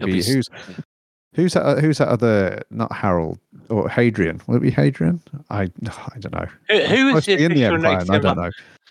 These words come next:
Speaker 3: Who is the official next in line? Do we know?
Speaker 1: Well, actually, that's quite interesting because it should be, um, <laughs> Ashling, isn't it? Because,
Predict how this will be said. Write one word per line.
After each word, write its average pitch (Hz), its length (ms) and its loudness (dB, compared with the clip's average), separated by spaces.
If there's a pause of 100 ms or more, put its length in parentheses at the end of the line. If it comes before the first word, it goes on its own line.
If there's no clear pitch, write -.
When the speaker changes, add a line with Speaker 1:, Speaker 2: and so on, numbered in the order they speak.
(140)
Speaker 3:
Who 196 40 6
is 208 160 0
the 196 80 2
official 170 400 -2
next 151 320 -2
in 139 140 -4
line? 131 300 2 (200)
Do 135 60 -10
we 139 60 -2
know? 110 220 0 (380)
Speaker 1:
Well, 131 300 2
actually, 117 480 -2
that's - 480 -2 (160)
quite 113 340 0
interesting 120 600 -2
because 90 420 2 (100)
it - 160 -2
should - 560 0
be, 87 480 0 (340)
um, 92 540 0 (460)
<laughs> - 60 -8 (1200)
Ashling, 90 400 -2
isn't 82 240 -8
it? 202 160 -8 (340)
Because, - 480 -2